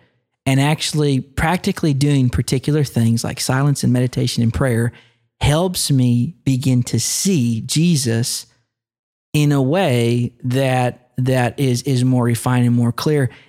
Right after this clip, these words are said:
And from that now, in accordance with what Paul says, "As I behold the Lord, I'm more and more conformed to his image." Um, I'm already one with Christ in my spirit, but my soul is under construction, and definitely my body.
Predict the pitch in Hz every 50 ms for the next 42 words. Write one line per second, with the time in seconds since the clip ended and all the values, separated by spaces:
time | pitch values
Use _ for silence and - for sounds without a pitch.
0 | - _ - 147 139 135 123 - - - 190 190 226 254 247 202 165 135 120 113
1 | 110 - - - 107 107 104 104 113 113 127 143 - - _ _ _ _ _ _
2 | _ _ _ _ - - 139 135 135 123 - - 139 135 131 123 - - 120 -
3 | - 120 - - - - 208 226 196 - - - 123 120 117 113 - - - -
4 | 143 156 170 160 156 156 147 147 139 131 135 131 117 - 156 147 147 147 139 131
5 | - 127 113 120 131 156 202 214 196 - 127 123 120 120 123 - _ _ _ -
6 | 131 131 123 123 127 131 135 139 139 131 127 123 123 123 123 123 117 - - 123
7 | 113 - - 127 123 123 123 123 - - 120 120 120 120 117 - - - 135 117
8 | 110 110 - - - - _ _ _ _ _ _ _ _ _ _ - - 135 131
9 | 127 120 117 110 - - 139 147 156 156 165 160 151 139 131 156 202 220 208 175
10 | - - - 160 151 151 - - 143 131 120 117 117 - - - - 143 127 120
11 | 113 - - - _ _ _ _ _ _ _ _ - - 123 135 131 127 127 123
12 | 120 - - - 165 151 139 123 117 113 - - 135 120 127 127 120 117 113 -
13 | - 107 107 - - - 110 110 - - - 113 - - 139 120 117 113 117 131
14 | 123 - - - 120 117 117 113 113 110 110 107 110 107 98 85 117 127 -